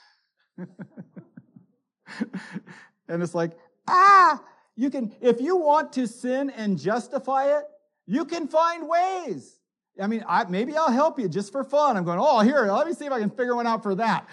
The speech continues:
You know, no, I won't help you with that. I'll, instead, I'll look at you and I'll go, "Meganoida, <laughs> don't even go there.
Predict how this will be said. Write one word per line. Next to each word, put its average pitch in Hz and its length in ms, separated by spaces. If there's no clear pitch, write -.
You 180 140
know, 180 220
no, 156 180
I 143 80
won't 131 220
help 120 200
you 104 80
with 101 140
that. 92 200
I'll, 117 120
instead, 127 320
I'll 117 160
look 120 120
at 120 120
you 131 60
and 113 80
I'll 110 60
go, 107 200
"Meganoida, 135 640
<laughs> - 680
don't 135 300
even 135 420
go 113 280
there. 90 260